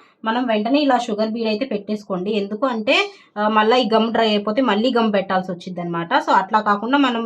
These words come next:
చేసేటప్పుడే ఆ షుగర్ బీడ్‌ని కూడా స్టిక్ చేసేసుకోవడం వల్ల మీకు, ఆ, గమ్ అనేది మళ్ళీ పెట్టాల్సిన అవసరం ఉండదు.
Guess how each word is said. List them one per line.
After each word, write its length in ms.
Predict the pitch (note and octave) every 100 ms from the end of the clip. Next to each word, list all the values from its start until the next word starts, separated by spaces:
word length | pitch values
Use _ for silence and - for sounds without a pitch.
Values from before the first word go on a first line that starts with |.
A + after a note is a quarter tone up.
| G#3+
చేసేటప్పుడే 680 | A3+ G#3+ B3 A3+ A3 A#3
ఆ 80 | B3+
షుగర్ 280 | A#3 A3 G#3+
బీడ్‌ని 300 | G#3+ G#3 G3+
కూడా 160 | G#3 A3
స్టిక్ 300 | G#3+ G3+ G#3
చేసేసుకోవడం 540 | G#3 G3+ - G3+ F#3
వల్ల 220 | F3+ F#3 D4+ - - - _
మీకు, 280 | A#3+ A#3 F4+ B4 C5+ - _ G#3+
ఆ, 80 | G#3 G#3 G#3 - A3+
గమ్ 240 | A3+ A3+
అనేది 220 | A#3 B3
మళ్ళీ 220 | C4+ A3+ A3+
పెట్టాల్సిన 520 | A3 G3+ G#3 G#3 G#3+
అవసరం 380 | F#3+ F#3+ A3 G3
ఉండదు. 300 | E3+ E3+